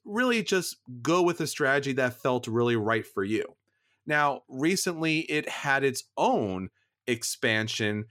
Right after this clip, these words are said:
and that added a little more to the game because bringing in these lost tribes allowed you to play the game very differently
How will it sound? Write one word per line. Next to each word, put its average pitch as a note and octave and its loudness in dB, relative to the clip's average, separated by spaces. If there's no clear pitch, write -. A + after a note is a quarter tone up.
and E3+ 0
that A#3+ -2
added A3 2
a G#3 4
little G#3 2
more E3+ 2
to E3 -6
the D3 0
game F#3 0
because D3 0
bringing D#3+ 0
in D#3 -2
these C3+ -4
lost C3+ 0
tribes F#3+ 2
allowed C3+ 0
you B2+ 2
to B2 0
play B2 0
the A#2 -2
game A#2+ -2
very A#2+ 2
differently D3 -2